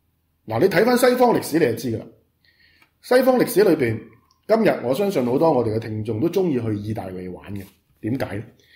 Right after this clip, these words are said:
意大利嘅歷史文化係豐富好多嘅，比起你去英國啊，或者歐洲其他，譬如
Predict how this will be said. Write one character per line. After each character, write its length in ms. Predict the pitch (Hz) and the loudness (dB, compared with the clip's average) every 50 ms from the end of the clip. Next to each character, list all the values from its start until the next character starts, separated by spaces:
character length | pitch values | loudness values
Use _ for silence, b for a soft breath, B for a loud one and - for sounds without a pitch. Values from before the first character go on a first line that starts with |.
| b b b b b b b | b b b b b b b
意 120 | 175 208 | 0 2
大 140 | 185 180 170 | 4 4 6
利 420 | 160 165 156 156 160 160 160 160 - | 6 6 4 4 4 2 0 -2 0
嘅 380 | - 175 170 170 165 165 165 - - - - _ _ _ _ _ _ _ _ - | 4 4 6 6 6 4 2 -2 -8 -14 -20 _ _ _ _ _ _ _ _ -12
歷 160 | 135 131 123 | -8 -8 -8
史 220 | - - 143 170 | -4 -2 0 0
文 240 | 208 147 104 90 92 90 | 0 0 -2 -4 -6 -6
化 300 | - 113 110 113 113 - - _ _ _ _ _ _ _ - | -4 -4 -4 -4 -6 -8 -14 _ _ _ _ _ _ _ -8
係 160 | - 131 131 | -6 -4 -4
豐 260 | 131 - 240 233 220 196 | -2 0 0 0 0 0
富 260 | - 139 127 117 107 | -2 -2 -2 -2 -2
好 80 | 110 | -2
多 240 | 139 - 156 131 113 | -2 0 0 0 0
嘅， 80 | 104 98 | -2 -4
比 140 | 98 120 143 | -4 -2 -2
起 100 | 143 143 | 0 0
你 80 | 156 156 | 0 2
去 200 | 123 113 113 113 | 0 0 0 0
英 240 | 143 143 143 139 | -2 -2 -2 -2
國 160 | 135 - 107 95 - | -4 -4 -6 -6 -8
啊， 260 | 98 95 92 92 92 - _ _ _ _ _ _ _ - | -12 -14 -14 -14 -16 -20 _ _ _ _ _ _ _ -10
或 100 | 117 110 | -6 -4
者 100 | 104 151 - | -4 -2 -2
歐 160 | - 165 165 | 0 -2 0
洲 200 | 160 175 156 147 139 | 0 0 0 0 -2
其 140 | - - 92 | -4 -10 -6
他， 120 | 92 139 143 | -4 -4 -4
譬 160 | 123 117 | -4 -4
如 60 | 90 | -10